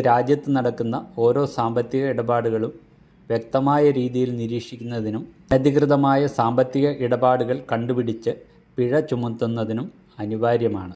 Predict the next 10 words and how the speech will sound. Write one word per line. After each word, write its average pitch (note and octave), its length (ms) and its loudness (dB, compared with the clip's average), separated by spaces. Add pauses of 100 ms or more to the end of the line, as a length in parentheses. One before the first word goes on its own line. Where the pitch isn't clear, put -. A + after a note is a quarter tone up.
അതുകൊണ്ട് C3 420 4 (400)
എല്ലാ B2+ 200 2 (100)
പാൻ C3 160 2 (100)
കാർഡ് C3+ 240 0
ഉടമകളും A#2 520 0 (480)
ഇത് C3 140 -2 (420)
സമയബന്ധിതമായി B2 960 0 (220)
പൂർത്തിയാക്കുക. A#2 800 -2 (360)
അല്ലാത്ത C3+ 420 2
പക്ഷം A#2 320 -4